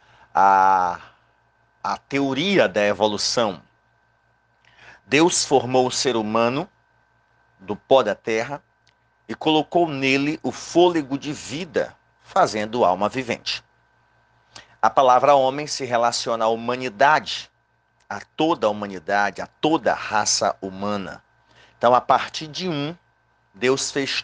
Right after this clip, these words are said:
todos, e isto é tributado nos Salmos pelo apóstolo Paulo em Atos dezessete, como de um só homem, né, fez toda a raça humana.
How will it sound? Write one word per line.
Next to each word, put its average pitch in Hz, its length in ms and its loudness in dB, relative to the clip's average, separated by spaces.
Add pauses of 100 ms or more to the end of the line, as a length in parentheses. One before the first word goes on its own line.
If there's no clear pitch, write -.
todos, 95 500 0
e 107 120 -6
isto - 200 -6
é 117 40 0
tributado 131 800 -2
nos 104 180 -8
Salmos 107 880 -4 (260)
pelo 113 220 -6
apóstolo - 560 -4
Paulo 113 380 4 (500)
em 110 480 -6 (100)
Atos 117 400 0
dezessete, 110 1040 -4
como 113 220 -6
de 104 180 -8
um 156 200 -6
só 127 440 4
homem, 117 460 -2 (400)
né, 101 540 -2
fez - 420 -8 (100)
toda 143 360 2
a - 20 4
raça 107 420 -2
humana. 104 540 -2